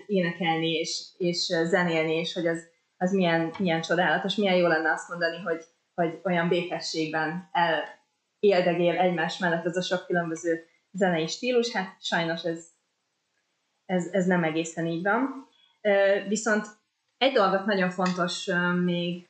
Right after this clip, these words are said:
megérteni, vagy figyelembe venni, hogy két fő csapásirány van, ami ezen az összes zenei korszakon átível. És ezek, ez a két csapásirány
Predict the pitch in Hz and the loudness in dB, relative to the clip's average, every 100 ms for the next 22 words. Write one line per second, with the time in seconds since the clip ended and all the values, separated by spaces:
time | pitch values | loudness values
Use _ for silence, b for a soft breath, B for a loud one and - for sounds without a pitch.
0 | _ 190 180 156 - - 165 170 170 - | _ 0 2 0 -2 -8 -4 -4 -4 -2
1 | 190 160 160 160 170 170 254 294 B B | 0 0 0 0 -2 -2 0 -2 B B
2 | B _ 190 185 - _ _ _ - 285 | B _ -2 -2 -6 _ _ _ -2 2
3 | 208 - - 226 185 170 180 - 214 156 | 2 -2 -2 2 4 2 -2 0 0 0
4 | 160 175 185 170 156 156 185 247 240 202 | -2 -2 -6 -6 -8 -2 -2 -2 -4 -6
5 | 196 202 208 202 196 - 359 - - 196 | -4 -2 0 0 -2 0 0 -2 -2 0
6 | 196 - 185 214 196 180 185 175 170 185 | 0 -2 -4 -2 0 -2 2 0 0 -8
7 | 180 175 170 160 165 160 151 147 139 - | -6 -6 -4 -4 -4 -4 -4 -4 -6 -8
8 | - _ _ _ _ _ _ _ - 202 | -14 _ _ _ _ _ _ _ -6 -6
9 | - 247 277 190 208 - 202 208 202 269 | -2 0 4 2 2 -2 -2 -2 0 2
10 | 202 196 - 220 170 180 220 233 | 2 0 -2 0 0 -2 0 0